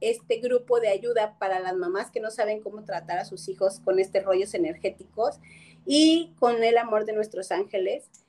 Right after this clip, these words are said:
y las técnicas que, eh, hago en los lives para, eh,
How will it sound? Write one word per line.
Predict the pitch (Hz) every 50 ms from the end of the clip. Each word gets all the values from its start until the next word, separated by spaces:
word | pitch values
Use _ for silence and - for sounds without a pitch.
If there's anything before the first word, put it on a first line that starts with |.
| _ _ -
y | - 220
las | 214 208 214 - - -
técnicas | 233 226 233 240 247 247 247 240 240 247
que, | - 233 208 202 196 202 190 - 196 190 190 185 180
eh, | - -
hago | 190 214 220 240
en | 240 233
los | 214 196
lives | 185 190 196 196 202 233 240 - - - -
para, | 233 220 220 226 226 233 233 220 -
eh, | 196 190 -